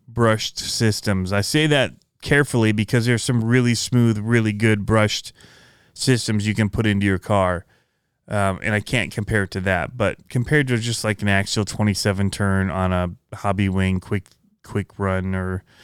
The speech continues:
whatever the ten eighty system is, um, way better than that. So, um,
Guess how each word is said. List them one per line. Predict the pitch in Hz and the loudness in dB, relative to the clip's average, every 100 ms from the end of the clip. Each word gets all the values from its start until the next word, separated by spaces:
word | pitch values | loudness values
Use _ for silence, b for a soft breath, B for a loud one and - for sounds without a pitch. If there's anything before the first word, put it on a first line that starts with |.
| b b - | b b -2
whatever | 101 92 | -2 0
the | 90 | -4
ten | 87 110 98 | -4 -2 0
eighty | 92 92 92 | 2 0 -2
system | - 107 95 101 95 | -2 -4 -4 -4 -2
is, | 95 92 - b b b b b | -2 -4 -10 b b b b b
um, | - 95 90 87 - - _ _ _ | -4 -2 -2 -4 -8 -16 _ _ _
way | 135 143 120 | 4 4 6
better | 101 92 | 4 4
than | 90 90 | 0 -2
that. | 87 82 - | -2 -6 -10
So, | - 95 95 - _ _ _ _ _ - - - | -4 -2 -4 -10 _ _ _ _ _ -20 -18 -8
um, | 120 120 117 120 | 0 2 2 -2